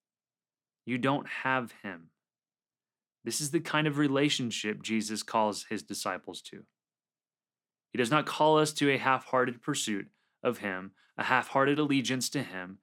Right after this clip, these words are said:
He calls us to total devotion to him. Not only is he worthy, not only is, is he good and can satisfy us, um,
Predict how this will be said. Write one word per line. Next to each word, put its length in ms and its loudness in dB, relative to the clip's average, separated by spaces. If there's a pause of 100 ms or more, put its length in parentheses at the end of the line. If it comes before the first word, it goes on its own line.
(220)
He 120 -4
calls 340 2
us 120 2
to 340 0 (280)
total 380 4
devotion 600 2
to 160 -2
him. 260 -8 (1600)
Not 120 4
only 220 6
is 140 2
he 80 4
worthy, 540 2 (1500)
not 100 2
only 300 2
is, 160 -4
is 300 0
he 120 -2
good 500 4
and 200 0
can 160 0
satisfy 640 2
us, 220 -14 (920)
um, 200 -16